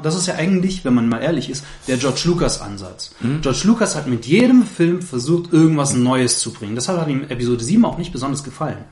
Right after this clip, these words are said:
Speaker 2: Mhm.
Speaker 1: Weil für ihn war das, okay, die ma-, die machen, die wärmen alten Scheiß auf, darüber bin ich doch schon weg gewesen, warum
Speaker 2: Mhm.
Speaker 1: können die da nicht drüber weggehen?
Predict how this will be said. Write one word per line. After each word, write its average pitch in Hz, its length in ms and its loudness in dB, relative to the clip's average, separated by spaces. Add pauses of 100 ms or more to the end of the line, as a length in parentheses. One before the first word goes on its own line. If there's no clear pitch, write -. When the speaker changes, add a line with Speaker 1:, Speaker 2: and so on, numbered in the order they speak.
(140)
Speaker 2:
Mhm. 143 240 -6 (140)
Speaker 1:
Weil 123 120 -2
für 160 100 -2
ihn 196 220 6
war 185 100 2
das, 175 200 0 (200)
okay, 143 260 -2
die 147 80 -2
ma-, 143 320 -2
die - 60 -14
machen, 143 680 -4
die 131 100 -6
wärmen 143 220 2
alten 143 260 -2
Scheiß 156 320 0
auf, 147 360 -2 (280)
darüber 143 300 -2
bin 147 200 -2
ich 185 140 -4
doch - 140 -4
schon 110 240 -4
weg 107 160 -6
gewesen, 107 500 -4
warum 123 240 0
Speaker 2:
Mhm. 135 60 -2
Speaker 1:
können 123 220 -4
die 143 100 -4
da 123 100 -2
nicht 104 220 -10
drüber 101 180 -14
weggehen? 104 380 -16